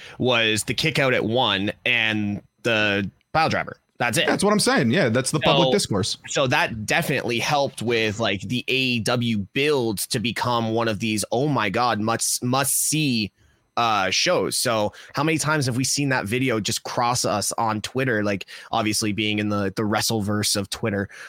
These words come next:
Speaker 1: Um, but, like, that video, I've been scrolling all day and I've seen it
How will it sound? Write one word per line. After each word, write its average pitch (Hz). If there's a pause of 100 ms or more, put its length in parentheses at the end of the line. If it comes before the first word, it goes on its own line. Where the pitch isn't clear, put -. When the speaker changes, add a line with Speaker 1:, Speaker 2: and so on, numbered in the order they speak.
Speaker 1:
Um, 101
but, 110
like, 110
that 127
video, 113 (460)
I've 117
been 110
scrolling 120
all 117
day 139
and 98
I've 92
seen 120
it 113